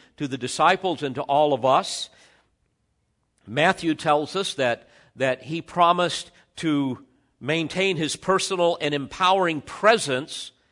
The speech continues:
in order to help us perform that great commission. And he said, "Behold, I am with you always, even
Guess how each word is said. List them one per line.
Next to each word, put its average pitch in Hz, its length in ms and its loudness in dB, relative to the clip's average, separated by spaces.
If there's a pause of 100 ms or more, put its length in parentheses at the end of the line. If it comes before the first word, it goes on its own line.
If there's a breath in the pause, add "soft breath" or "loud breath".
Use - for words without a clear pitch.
(580)
in 151 140 -4
order 170 180 4
to 151 120 -4
help 180 280 2
us 180 140 0
perform 190 720 0
that 135 420 4
great 143 300 -2
commission. 143 480 -4
And 165 100 -4
he 160 80 -2
said, 160 300 0
"Behold, 185 640 2 (220 loud breath)
I 170 160 6
am 175 160 4
with 185 240 4
you 185 140 -2
always, 165 920 4
even 196 760 0